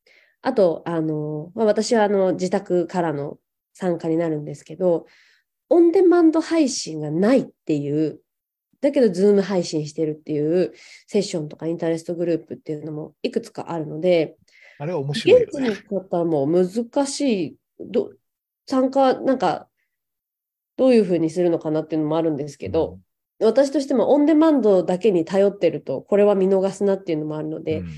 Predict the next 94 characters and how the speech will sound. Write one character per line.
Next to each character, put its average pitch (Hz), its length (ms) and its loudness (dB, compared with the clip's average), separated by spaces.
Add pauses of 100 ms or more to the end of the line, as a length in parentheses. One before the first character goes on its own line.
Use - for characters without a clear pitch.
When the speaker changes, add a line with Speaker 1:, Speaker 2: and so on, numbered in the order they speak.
(300)
Speaker 1:
え - 80 -4
っ - 20 -4
と、 233 100 -2
そ 226 100 -2
の 214 140 4
オ 285 40 4
ン 294 80 4
デ 294 80 2
マ 285 160 0
ン 277 100 0
ド 269 80 -2
配 285 280 -2
信 247 220 -2
が 220 100 -2
な 262 140 0
く 269 80 -18
て、 202 140 0
Zoom 175 340 -2
配 175 260 -2
信 156 240 -8
の 147 80 -12
や 143 100 -14
つ - 140 -20
っ 240 180 -8 (760)
て 202 80 2
い - 20 4
う 175 40 4
の 170 60 0
は 147 80 -4
ち 147 100 -12
ょ 165 40 -8
っ - 20 -10
と - 80 -8
要 175 160 4
チ 175 140 -2
ェ 160 40 -2
ッ - 20 -10
ク - 120 -20
か 156 120 -18
な 151 160 -10
と - 220 -20 (260)
思 160 160 -6
っ 147 60 -12
て 151 120 -18
ま 147 180 -18
す。 - 100 -20
こ 254 120 0
れ 254 80 6
も 240 80 2
結 254 180 2
構 185 80 2
面 185 140 0
白 185 220 -2
そ 202 100 -4
う 190 40 0
な 160 80 -4
の 151 120 -10
が 151 240 -16
Speaker 2:
う 107 40 -10
ん。 82 300 -12
Speaker 1:
た 90 80 -20
く - 80 -20
さ - 120 -14
ん 165 60 -10
あ 80 40 -10
る 78 80 -12
の 78 140 -12
で、 80 320 -12
Speaker 2:
う 90 40 -10
ん。 80 100 -10
Speaker 1:
こ - 600 -14
こ - 20 -
も 185 80 0
チ 190 120 0
ェ 190 40 -2
ッ 190 60 -10
ク 185 120 -2
し 170 120 -10
て、 160 240 -6
ち - 100 -4
ょ - 20 2
っ - 20 -8
と 202 80 -2
こ 220 140 0
れ 214 80 4
は 214 100 4
見 196 120 4
逃 185 200 2
さ 180 140 -4
な 175 120 0
い 170 100 -2
よ 165 140 0
う - 20 -2
に 143 220 -8